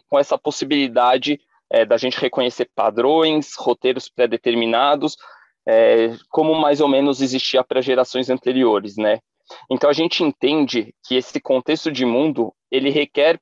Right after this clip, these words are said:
pessoas que tenham em si, é, o desenvolvimento das competências socioemocionais.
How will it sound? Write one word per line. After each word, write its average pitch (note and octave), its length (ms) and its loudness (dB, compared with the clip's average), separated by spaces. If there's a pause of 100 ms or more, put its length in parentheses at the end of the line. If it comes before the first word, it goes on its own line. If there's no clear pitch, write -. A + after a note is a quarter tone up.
pessoas D#3 420 -2
que F3 160 -10
tenham F#3+ 440 -2
em F#3+ 40 0
si, D#3 400 -4 (420)
é, A#2+ 320 2
o C#3+ 140 2
desenvolvimento C#3+ 720 -2
das C#3+ 180 0
competências C#3 600 -4
socioemocionais. C#3 960 -2